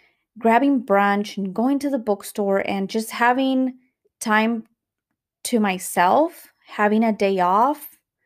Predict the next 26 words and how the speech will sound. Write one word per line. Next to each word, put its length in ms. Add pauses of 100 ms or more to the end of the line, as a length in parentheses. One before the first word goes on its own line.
(600)
to 120
have 220
time 260
to 160
myself 800 (400)
and 160
spending 480
it 260 (640)
with 600
my 120
partner 520
and 300
just 520 (260)
relaxing. 1080 (1000)
And 160
I 320
had 300
not 480
done 280
that 340 (120)
in 720 (1600)
I 80
don't 220
know 180
how 180
long. 460